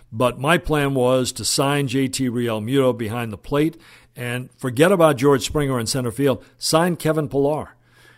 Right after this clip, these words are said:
You know, Pillar was not gonna put up the numbers that George Springer may in Toronto. We don't know. He's been injured most of the season, so that certainly worked out for the Mets. But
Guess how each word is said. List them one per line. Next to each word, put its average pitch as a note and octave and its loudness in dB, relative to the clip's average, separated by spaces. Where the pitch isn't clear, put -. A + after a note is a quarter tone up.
You B2 -8
know, C3+ 2
Pillar D#3 4
was C3 2
not D3+ 2
gonna D3 2
put C3 4
up B2+ 0
the C3 -4
numbers A#2+ -2
that A2+ -2
George B2 0
Springer B2 -6
may C#3 2
in A#2+ -8
Toronto. A#2 -2
We B2 -2
don't A#2 -2
know. C3 -2
He's A2 -4
been G#2 -10
injured A#2 -4
most A#2 -6
of G#2+ -12
the F#2 -10
season, A#2+ -2
so A#2 -6
that C3 0
certainly C3+ -2
worked A#2+ -2
out C#3 -2
for A#2 -8
the G2+ -10
Mets. G#2 -8
But A#2 -6